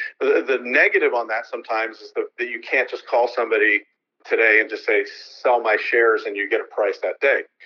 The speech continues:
Um, however, we've put in a very generous and, um, very investor-centric liquidity provision. So number one, I wanna make sure that we,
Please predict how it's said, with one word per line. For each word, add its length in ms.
Um, 260
however, 640
we've 400
put 160
in 140
a 40
very 400
generous 480
and, 180
um, 300
very 260
investor-centric 1000
liquidity 640
provision. 600
So 120
number 320
one, 220
I 80
wanna 220
make 160
sure 220
that 100
we, 260